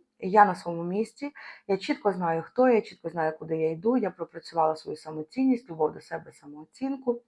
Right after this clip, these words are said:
Старший аркан імператриці нам може говорити про, а, стабільність, про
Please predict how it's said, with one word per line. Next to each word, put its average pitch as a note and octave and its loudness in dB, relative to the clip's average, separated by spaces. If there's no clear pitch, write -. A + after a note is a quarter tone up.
Старший D4 4
аркан G#3+ 2
імператриці F#3 -4
нам D#3+ -12
може F3+ -12
говорити E3+ -8
про, E3+ -2
а, F3 4
стабільність, G#3 0
про F#3 2